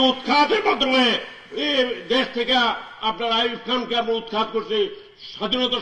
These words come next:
সংগ্রামের মাধ্যমে, ছাত্র সমাজের নেতৃত্বের মাধ্যমে এই দেশ স্বাধীন হইতে বিরাট ভূমিকা রেখেছে। সুতরাং এত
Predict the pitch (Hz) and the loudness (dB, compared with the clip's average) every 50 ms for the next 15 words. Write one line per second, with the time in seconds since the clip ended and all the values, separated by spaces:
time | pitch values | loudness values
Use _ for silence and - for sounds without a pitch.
0 | - 214 240 240 247 247 226 233 233 226 220 214 233 226 226 233 220 226 208 214 | -4 -6 -6 -4 -4 -2 -2 -2 0 0 0 0 2 2 2 0 -2 -2 -6 -8
1 | 214 214 208 175 196 214 226 233 220 220 220 220 226 233 226 226 226 202 - 220 | -8 -10 -12 -12 -10 -6 -6 -4 -2 -2 -2 -2 -2 -2 -2 -4 -10 -12 -10 -8
2 | 208 214 208 - 226 220 226 214 202 - - - - - 196 226 240 233 226 - | -8 -8 -4 -4 -4 -4 -2 -4 -4 -6 -10 -16 -8 2 4 6 8 8 6 6
3 | 240 254 285 269 - - - - - - - - - 190 233 214 254 254 233 226 | 4 4 4 4 2 -4 -12 -16 -20 -20 -18 -10 -4 -2 0 2 2 4 6 6
4 | 220 220 226 208 190 220 220 214 214 190 165 175 220 240 233 214 226 226 220 185 | 6 6 4 2 2 4 4 4 2 0 0 0 0 2 2 2 4 4 4 2
5 | 196 185 185 196 180 160 - - - - - 196 208 - 208 220 214 202 175 - | 2 2 2 2 2 2 0 -2 -12 -12 -6 -6 -4 -2 0 0 0 -2 -4 -6
6 | - - - - - 240 254 247 247 - | -10 -16 -20 -16 -6 -2 -2 -2 2 2